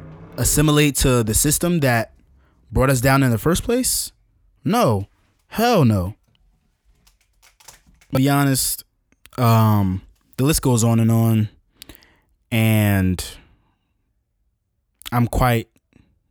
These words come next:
embarrassed at how many people have horrible takes, and I don't wanna spend my time putting these people, uh, on a platform, on my platform, and shaming them. So,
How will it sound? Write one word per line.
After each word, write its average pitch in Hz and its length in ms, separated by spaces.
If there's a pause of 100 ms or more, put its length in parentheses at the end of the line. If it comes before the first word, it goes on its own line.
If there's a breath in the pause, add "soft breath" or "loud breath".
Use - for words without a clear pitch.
(460)
embarrassed 107 680 (100)
at 104 140
how 107 160
many 107 180
people 101 340
have 92 240
horrible 95 320
takes, - 480 (800 soft breath)
and 104 120
I 107 80
don't 107 100
wanna 107 140
spend 104 200
my 101 100
time 95 460
putting 98 200
these 101 140
people, 95 500 (1300)
uh, 92 480
on 101 140
a 95 60
platform, 95 680
on 98 120
my 107 120
platform, 92 680 (520 soft breath)
and 98 140
shaming 104 400
them. 90 340 (1600 soft breath)
So, 113 640